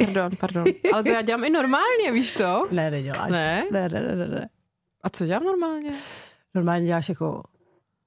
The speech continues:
Speaker 1: Jakože jsem zamyšlená?
Speaker 2: Jsi etericky zamyšlená.
Speaker 1: Ok, ok, tak já budu zamyšlená.
Speaker 2: <laughs>
Speaker 1: Tak já se
Speaker 2: Dobře.
Speaker 1: na tebe nebudu dívat.
Speaker 2: Ne,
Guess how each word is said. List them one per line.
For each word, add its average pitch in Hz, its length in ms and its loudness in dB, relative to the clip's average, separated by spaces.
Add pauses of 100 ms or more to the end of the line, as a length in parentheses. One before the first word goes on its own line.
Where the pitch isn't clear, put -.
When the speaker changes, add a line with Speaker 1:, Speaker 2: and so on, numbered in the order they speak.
(640)
Speaker 1:
Jakože 180 360 -6
jsem 185 260 -6
zamyšlená? 175 540 -4
Speaker 2:
Jsi 214 280 0
etericky 220 360 0
zamyšlená. 202 540 0
Speaker 1:
Ok, 202 140 -4 (340)
ok, 190 120 -12 (140)
tak 226 100 -2
já 247 80 2
budu 185 140 0
zamyšlená. 165 540 0
Speaker 2:
<laughs> 320 160 2
Speaker 1:
Tak - 20 -4
já 233 60 2
se - 40 0
Speaker 2:
Dobře. 240 240 2
Speaker 1:
na 277 60 0
tebe 254 140 2
nebudu 180 200 0
dívat. 151 260 -2 (180)
Speaker 2:
Ne, 262 200 2